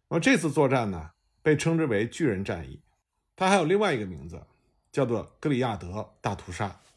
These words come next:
我们前面讲到了，一八三五年底的时候，所有的墨西哥军队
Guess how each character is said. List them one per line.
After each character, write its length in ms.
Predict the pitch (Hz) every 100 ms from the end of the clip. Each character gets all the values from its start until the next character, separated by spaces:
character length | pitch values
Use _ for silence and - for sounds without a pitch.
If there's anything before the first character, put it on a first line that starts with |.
| _ _ _ _ -
我 80 | 185
们 160 | 226
前 160 | - 214
面 140 | 247
讲 260 | 196 95 -
到 220 | 120 98
了， 180 | 78 - _ _ _ _
一 80 | 196
八 100 | 240
三 180 | 233 233
五 60 | 175
年 180 | 180
底 140 | 170 117
的 100 | -
时 140 | -
候， 340 | 82 90 - _ _ -
所 200 | - 202
有 60 |
的 80 | 170
墨 120 | 156
西 80 | 123
哥 80 | 135
军 200 | 135 135
队 240 | 117 -